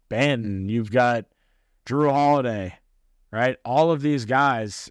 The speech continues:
have not been on the team. Like, there are a lot of changes this offseason. So there's a lot of time that the Celtics need to kind of invest in getting those guys acclimated to each other.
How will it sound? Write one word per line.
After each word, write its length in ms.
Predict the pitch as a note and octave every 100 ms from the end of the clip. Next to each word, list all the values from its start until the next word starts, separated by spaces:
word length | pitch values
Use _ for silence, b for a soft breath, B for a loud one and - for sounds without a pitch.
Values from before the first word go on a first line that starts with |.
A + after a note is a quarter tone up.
| _
have 160 | B2+ A#2+
not 260 | B2 D3+
been 120 | C#3+
on 120 | C3+ B2+
the 100 | A2+
team. 300 | D3 C#3+ G#2+
Like, 140 | G2+
there 140 | C#3
are 60 | F#3
a 60 | E3+
lot 540 | B2 A#2 B2+ C#3+ D3
of 160 | B2+ -
changes 500 | - C3 A2+ G#2+ G2
this 200 | A#2 A2
offseason. 680 | A#2 A2 - G#2+ F#2 F#2+
So 320 | F#2 A2+ A2 G#2 _ _ _ _
there's 200 | - C3+
a 40 | C3
lot 440 | A#2+ A#2 B2 C#3
of 120 | C#3+
time 500 | - B2 B2 B2+ C3 - _ _ - -
that 100 | A2+
the 80 | A#2
Celtics 500 | - A#2+ A#2 A#2+ G#2+
need 280 | A#2 A2+
to 500 | G#2+ A#2+ A2+ G#2+ G#2 - _ _ _ _ _ _ _ _
kind 220 | - A#2+ B2
of 60 |
invest 720 | A2+ F2+ F2 G#2 C#3 - - - _ _ _ _ -
in 320 | A#2 A#2 A2+
getting 360 | G2 A2+ B2
those 220 | B2 B2 A2+
guys 300 | B2+ B2 A#2
acclimated 600 | C#3 - A2+ G#2 G2+ F#2+
to 120 | G2+
each 160 | F#2+
other. 320 | G#2+ F#2+ F2+